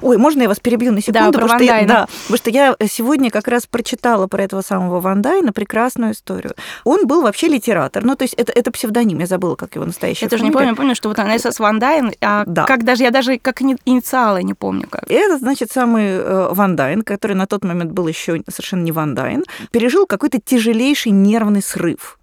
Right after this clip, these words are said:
Speaker 1: После этого нервного срыва, вот счастливые были времена, он, э, на два года лёг в постель. И два года он лежал в постели. И за эти два года он прочитал две тысячи детективов. Он не читал ничего, кроме детективов. И после,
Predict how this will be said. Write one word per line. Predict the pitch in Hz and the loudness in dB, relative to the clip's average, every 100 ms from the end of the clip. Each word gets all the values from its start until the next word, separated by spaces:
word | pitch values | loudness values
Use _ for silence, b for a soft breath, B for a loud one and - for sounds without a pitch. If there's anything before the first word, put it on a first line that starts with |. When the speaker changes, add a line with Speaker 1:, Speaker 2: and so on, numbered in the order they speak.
| - - | -10 -4
Speaker 1:
После | 240 214 | -2 -2
этого | 196 185 | 0 0
нервного | 196 185 175 165 | 0 0 -2 -4
срыва, | - 147 160 208 | -6 -6 -4 -2
вот | 180 196 | -4 -6
счастливые | - - - - 170 156 | -8 -8 -6 -6 -4 -4
были | 165 156 | -4 -6
времена, | 147 151 151 220 403 B B B - | -6 -4 -2 -2 -4 B B B -6
он, | 208 285 247 | 0 2 2
э, | - - | -2 -6
на | 196 196 | -2 0
два | 220 | 2
года | - 262 254 | 2 2 2
лёг | 170 226 | 0 -2
в | - | -4
постель. | 160 - - - - - | -6 -6 -10 -14 -16 -8
И | 180 | -2
два | 233 294 | 0 0
года | 202 240 | 0 0
он | 190 175 | 0 0
лежал | 156 165 | -2 -4
в | 139 | -4
постели. | 123 143 - - - 370 B B B | -8 -10 -12 -12 -8 -10 B B B
И | 208 196 | -2 2
за | 214 | 2
эти | 220 190 | 2 0
два | 190 180 | 0 0
года | - 427 | 0 0
он | 302 | 0
прочитал | 302 277 - 269 | 0 -2 0 0
две | 190 220 285 | 0 -2 -2
тысячи | 208 220 208 - | -4 -6 -6 -6
детективов. | 175 185 - - - - | -6 -6 -10 -14 -10 -2
Он | 262 | 2
не | 220 | 2
читал | 202 220 233 | 0 -2 2
ничего, | 196 202 254 226 175 208 | 4 2 2 -2 -2 -4
кроме | - 175 175 | -4 -6 -6
детективов. | 156 170 - - - - | -6 -10 -12 -14 -16 -14
И | - | -6
после, | - 226 190 190 | -4 -2 0 -2